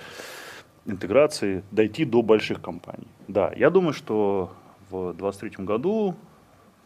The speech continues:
мы там два-три крупных инцидента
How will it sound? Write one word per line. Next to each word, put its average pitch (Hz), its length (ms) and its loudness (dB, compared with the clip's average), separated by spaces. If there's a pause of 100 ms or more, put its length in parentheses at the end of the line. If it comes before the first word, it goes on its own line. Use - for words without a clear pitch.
(460)
мы 107 340 -2
там 82 340 -14 (640)
два-три 104 640 2 (280)
крупных 95 420 -10
инцидента 92 840 -4